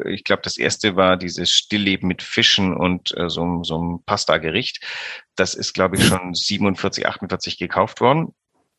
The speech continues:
Ähm, und, äh, d-, d-, dadurch begann eben auch eine Beschäftigung mit seinem Werk und weil sich die Direktoren eben auch frühzeitig mit Beckmann beschäftigt haben und das von einem zum nächsten weitergeben, es ist immer gut,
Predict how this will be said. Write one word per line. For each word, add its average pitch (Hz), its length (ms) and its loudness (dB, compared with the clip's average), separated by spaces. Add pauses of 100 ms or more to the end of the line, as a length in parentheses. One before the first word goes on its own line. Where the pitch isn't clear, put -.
(520)
Ähm, 95 400 2 (360)
und, 113 300 2
äh, 104 380 2
d-, 78 160 -8
d-, - 280 -6 (180)
dadurch 135 320 4
begann 117 280 2
eben 110 200 -2
auch 92 120 -2
eine 104 120 2
Beschäftigung 131 600 2
mit 127 140 2
seinem 120 360 4
Werk 117 400 2
und 107 340 -6
weil 98 140 4
sich 110 120 -6
die 104 100 -12
Direktoren 101 540 0
eben 90 180 -2
auch 101 100 2
frühzeitig 107 680 -2
mit 98 260 -6
Beckmann 95 300 -2
beschäftigt - 400 0
haben 104 100 2
und 101 100 -6
das 95 120 0
von - 120 -4
einem 101 280 4
zum 95 140 -2
nächsten 123 300 0
weitergeben, 87 320 0
es - 120 -6
ist - 180 -8
immer 165 220 2
gut, 151 380 -2